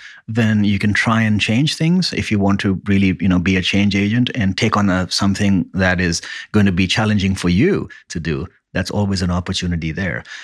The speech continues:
So you are growing in the process, you're helping them, you're seeing things that is different. And I think it's, it's a win-win for both sides, yeah? So hopefully, be changing the landscape. And, and, uh, Lily, my purpose, the reason I'm doing this is I, I, I just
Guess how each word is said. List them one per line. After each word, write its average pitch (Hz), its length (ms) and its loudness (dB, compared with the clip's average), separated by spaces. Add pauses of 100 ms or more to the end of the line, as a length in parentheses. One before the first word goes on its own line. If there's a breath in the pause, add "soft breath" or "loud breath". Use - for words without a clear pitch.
(140 loud breath)
So 92 340 0
you 104 220 2
are 110 40 -2
growing 104 280 0
in 113 80 2
the 110 60 0
process, 107 440 -2
you're 98 80 -2
helping 101 400 0
them, 101 160 2
you're 90 100 2
seeing 110 380 0
things 104 300 0
that 92 100 -2
is 87 140 -2
different. 120 400 0 (400 loud breath)
And 117 100 2
I 127 80 2
think 180 260 0
it's, - 140 -2
it's - 180 -2
a 139 60 4
win-win 143 400 4
for 131 120 -4
both 135 200 -2
sides, 120 540 0
yeah? 98 220 2 (180)
So 101 460 0
hopefully, 120 380 2
be 98 140 0 (960 soft breath)
changing 127 540 2 (160)
the 120 180 0
landscape. 110 680 -2
And, 98 240 0
and, 98 340 0 (240)
uh, 69 120 -10 (100)
Lily, 131 220 2
my 123 200 2
purpose, 110 440 -4
the 101 100 -2
reason 110 260 2
I'm 120 180 2
doing 92 260 0
this 80 180 -4
is 87 100 -4
I, 90 180 -2
I, 95 240 0 (640 loud breath)
I 101 80 0
just 95 360 -2